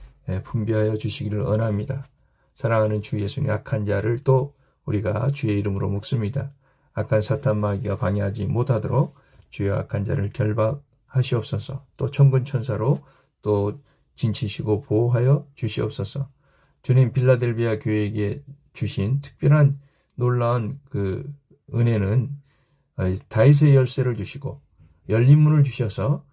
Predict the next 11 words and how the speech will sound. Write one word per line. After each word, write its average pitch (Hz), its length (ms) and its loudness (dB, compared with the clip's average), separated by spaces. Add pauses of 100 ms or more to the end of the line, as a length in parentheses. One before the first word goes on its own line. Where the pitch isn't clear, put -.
(260)
하나님의 110 480 -2
경륜이 104 460 -2
온전히 139 400 6
이루어질 131 360 4
수 - 160 -6
있도록 113 600 -4 (300)
하신다는 120 480 -2
것입니다. 107 580 -6 (280)
사랑하는 107 520 0
주님, 107 400 0 (320)
이, 123 480 0